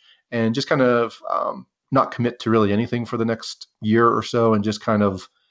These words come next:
really enjoy kind of the position we've put ourselves in and, and determine what do I really want to do next. 'Cause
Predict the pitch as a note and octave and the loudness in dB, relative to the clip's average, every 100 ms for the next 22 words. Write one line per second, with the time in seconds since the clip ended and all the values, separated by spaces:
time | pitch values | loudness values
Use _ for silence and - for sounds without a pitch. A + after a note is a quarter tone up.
0 | _ _ _ - B2 A#2+ A2+ G2 G2 G#2 | _ _ _ -4 2 4 4 2 2 2
1 | A#2 A#2+ - A#2 G#2+ G#2+ A2 G#2+ A2+ G#2 | 2 0 -4 -4 -2 -2 -2 -2 -4 -2
2 | E3+ D#3+ D#3+ C3+ C#3+ B2+ G#2+ A2+ A2+ G#2+ | -2 0 0 0 0 0 0 -2 -2 -2
3 | - A#2+ G#2+ G2+ A2+ A2+ A2 G2+ G2+ G#2+ | 0 0 2 2 0 2 0 2 2 0
4 | G#2 G#2 G2+ G#2+ G#2 G2 G2+ G2+ - G2+ | 2 0 -2 -4 -4 -4 -4 -8 -6 -8